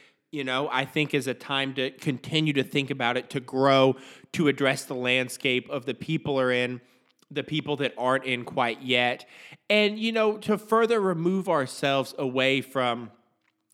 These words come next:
however we feel about the steroid era and to, to be able to look at it in the bigger picture of baseball, you know, this game that's been played since, if you're on Baseball Reference and you wanna look at s-, statistics,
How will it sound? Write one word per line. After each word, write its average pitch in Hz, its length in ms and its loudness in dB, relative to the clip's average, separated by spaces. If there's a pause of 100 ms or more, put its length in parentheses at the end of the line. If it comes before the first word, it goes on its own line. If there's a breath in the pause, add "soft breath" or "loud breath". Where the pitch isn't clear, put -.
however 165 460 4
we 143 240 0
feel 151 480 2
about 135 260 2
the 120 80 -4
steroid 123 600 0
era 123 320 2
and 120 240 -6
to, 123 160 -2 (400 loud breath)
to 190 120 4
be 208 200 2
able 185 160 0
to 143 80 -2
look 151 340 0
at 131 200 4
it 131 100 -2
in 139 140 -4
the 127 80 -2
bigger 131 380 0
picture 123 460 -2
of 107 160 -6
baseball, 113 720 0 (320 loud breath)
you 143 160 -4
know, 143 120 2
this 127 240 -4
game 131 480 2
that's 120 240 -4
been 120 240 -2
played 123 460 -2
since, 113 460 -10 (680)
if 151 220 2
you're 180 140 6
on 147 120 4
Baseball 135 440 4
Reference 127 520 2
and 123 100 -4
you 117 100 0
wanna 123 200 0
look 123 200 -2
at 127 60 -4
s-, - 160 -12 (160)
statistics, - 880 -2